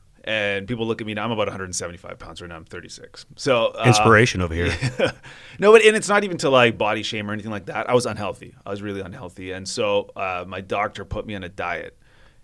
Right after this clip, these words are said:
Speaker 1: And I'll never forget the guy's name, Doctor Wishart. And he, uh, put me on a diet, and he said, "You gotta be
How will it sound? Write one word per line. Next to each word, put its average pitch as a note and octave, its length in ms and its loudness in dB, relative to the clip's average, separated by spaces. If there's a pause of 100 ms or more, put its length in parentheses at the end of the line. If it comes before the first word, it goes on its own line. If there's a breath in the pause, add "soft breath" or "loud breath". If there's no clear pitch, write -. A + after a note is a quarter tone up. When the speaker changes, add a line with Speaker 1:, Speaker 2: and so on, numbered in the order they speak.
(120)
Speaker 1:
And F#2+ 340 -4
I'll G2 80 -6
never G2+ 160 -2
forget F#2+ 300 -6
the G2+ 80 -8
guy's F2+ 180 -6
name, F#2+ 160 -10
Doctor F2+ 280 -8
Wishart. F2 380 -8 (260)
And G2+ 300 -6
he, G#2 300 -6
uh, F#2+ 120 -2
put G#2+ 180 -8
me A#2 100 -6
on A2 80 -6
a G#2 60 -6
diet, G2 480 -2
and F2+ 200 -12
he F2+ 60 -14
said, F#2+ 160 -12
"You F#2 80 -14
gotta F#2 180 -4
be F2+ 380 -8